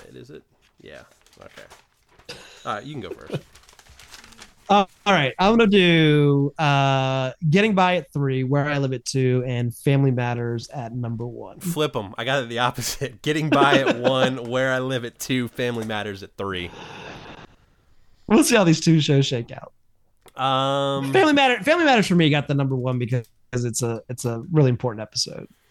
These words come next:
Speaker 2: Uh,
Speaker 1: Is it though? I don't even know if they really made it feel that important. That's what I'm going
Speaker 2: And
Speaker 1: with.
Speaker 2: they
Speaker 1: Like
Speaker 2: don't, but we, because the, the reason why it's important is not because of what happens, it's because of what, the fact that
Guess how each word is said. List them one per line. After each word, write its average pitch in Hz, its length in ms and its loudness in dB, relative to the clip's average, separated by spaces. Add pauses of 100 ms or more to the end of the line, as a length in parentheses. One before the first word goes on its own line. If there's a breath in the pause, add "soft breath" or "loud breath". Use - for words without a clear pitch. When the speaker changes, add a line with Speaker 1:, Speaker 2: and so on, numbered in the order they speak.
(100)
Speaker 2:
Uh, - 220 -4
Speaker 1:
Is 240 160 0
it 349 140 -2
though? 359 280 4 (120)
I 233 80 -4
don't 302 120 0
even 262 140 -2
know 254 140 4
if 247 80 0
they 220 100 -2
really 214 220 -2
made 156 220 -2
it 147 120 -8
feel 208 220 -6
that 95 160 -8
important. 90 480 -14
That's 160 200 -10
what 139 140 -6
I'm 147 160 -6
going 98 260 -10
Speaker 2:
And 208 100 6
Speaker 1:
with. 156 60 8
Speaker 2:
they 285 180 4
Speaker 1:
Like 180 60 0
Speaker 2:
don't, 247 300 2
but 180 160 0
we, 196 80 0 (100)
because 208 320 0
the, 175 380 -2
the 208 100 2
reason 208 320 0
why 160 200 0
it's 190 160 -6
important 190 440 -4
is 131 140 -6
not 151 220 -2
because 139 260 -2
of 127 60 -4
what 127 100 -2
happens, 131 420 -4
it's 123 100 -10 (340)
because 127 280 -2
of 123 80 -2
what, 127 200 -6 (120)
the 135 160 -6
fact 139 300 -4
that 127 120 -4